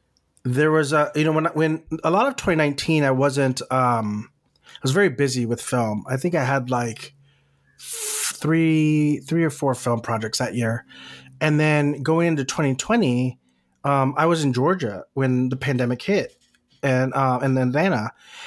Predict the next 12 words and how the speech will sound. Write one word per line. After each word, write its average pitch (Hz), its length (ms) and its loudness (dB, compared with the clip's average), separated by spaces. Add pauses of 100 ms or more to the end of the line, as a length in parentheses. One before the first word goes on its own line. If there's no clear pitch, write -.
(140)
And 160 160 0
so 170 480 2 (960)
it's 147 140 2
very 190 200 4
surreal 156 440 0
for 120 100 -10
me 110 100 -6
'cause 120 200 -2
this, 131 220 0 (360)
this - 160 -2
big 185 280 -2
event 165 280 0